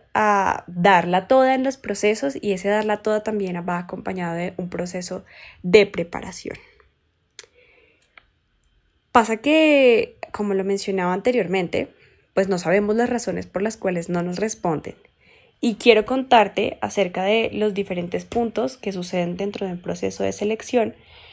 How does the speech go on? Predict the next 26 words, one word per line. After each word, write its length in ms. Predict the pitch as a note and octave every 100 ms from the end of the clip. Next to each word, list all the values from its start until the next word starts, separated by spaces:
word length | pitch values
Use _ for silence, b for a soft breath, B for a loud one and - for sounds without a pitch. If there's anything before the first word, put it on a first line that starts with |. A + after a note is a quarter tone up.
| B B
por 140 | C4 B3+
los 140 | C4
cuales 560 | B3+ A#3+ A3 D4 D4+ -
un 200 | - F3+
profesional 540 | F3 E3+ F3+ F#3 F#3 E3
de 80 | F3
selección 680 | F3 F3+ - - E3 G#3+ -
no 180 | - -
te 140 | - E3
responde. 480 | E3+ - - - - _ _ _ b b b -
El 180 | A#3
primero, 540 | - A#3 A3+ G#3 - - _
todavía 540 | A3 A3 G#3+ A3 A3 B3
están 300 | B3+ G#3 F#3
realizando 640 | F3+ G3+ F#3+ F3 E3 E3
entrevistas 600 | F#3 F3+ F3+ E3+ - D#3+
a 40 | D#3+
candidatos. 680 | E3 E3 D3 - - - _ b b b b b b _
Este 460 | A#3 A#3 B3+ C#4+ C#4+
"todavía 560 | - C#4+ A#3+ G#3 G3+
están 240 | G#3 A3 A#3
realizando 380 | A#3+ A#3 G3
entrevistas" 640 | F3+ F#3+ G3+ F#3 F3+ F#3+ - -
es 140 | F#3
que 260 | - F3 -
evidentemente 920 | G#3+ G#3 F3+ F3+ F#3 F#3+ G3 F#3+